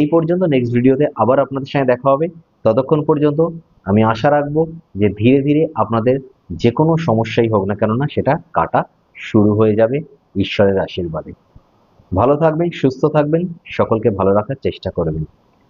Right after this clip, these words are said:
জয় মা বিপত্তারিণী চণ্ডী, জয় শ্রীকৃষ্ণ, জয় মা তারা, হর হর মহাদেব, জয় বাবা বড় ঠাকুর।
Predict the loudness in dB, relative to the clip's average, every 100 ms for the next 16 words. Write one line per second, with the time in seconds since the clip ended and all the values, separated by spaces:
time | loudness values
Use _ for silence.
0 | _ _ -20 _ _ _ _ 0 2 2
1 | 2 -2 0 -2 2 0 0 -2 -2 0
2 | 2 2 2 0 -6 -2 -2 0 -2 0
3 | 2 2 2 0 0 2 -2 -6 _ _
4 | _ _ _ -2 0 2 0 0 -2 -2
5 | 0 0 0 0 -2 -6 -10 -14 _ _
6 | _ _ _ _ -2 2 4 4 2 0
7 | 0 -2 -2 -6 -6 -6